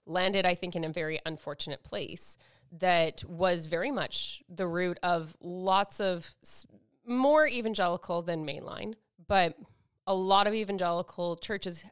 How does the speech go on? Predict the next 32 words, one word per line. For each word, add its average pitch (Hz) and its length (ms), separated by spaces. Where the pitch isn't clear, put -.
have 214 280
their 180 140
roots 196 300
that 190 120
go 185 120
back 165 220
to - 80
Calvin, 185 400
who 185 200
literally 202 400
was 175 180
like, 170 220
"Incorrect 226 580
understanding 185 1040
is 202 160
an 208 80
issue 202 220
of - 60
salvation. 165 840
It's 226 120
not 320 140
even 233 140
just - 320
sinful. - 560
It's - 160
actually 208 400
a 165 60
matter 156 260
of - 100
salvation." - 680
And 170 560
what 196 300